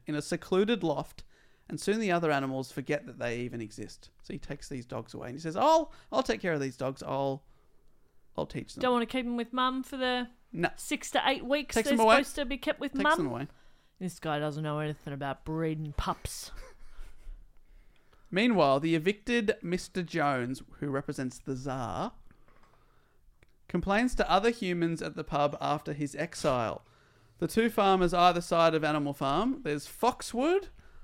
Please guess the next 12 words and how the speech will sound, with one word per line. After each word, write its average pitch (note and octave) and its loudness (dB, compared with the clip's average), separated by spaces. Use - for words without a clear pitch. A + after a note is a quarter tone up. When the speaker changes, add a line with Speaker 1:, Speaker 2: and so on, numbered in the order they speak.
Speaker 1:
owned F#3+ 4
by F3 6
Mister F3+ 0
Pilkington, G#3 -2
and D#3+ -2
Pinchfield, C4+ 4
owned G3+ 2
by E3 4
Mister F3+ -4
Frederick, D#3 -4
and C3 -8
they C#3+ 2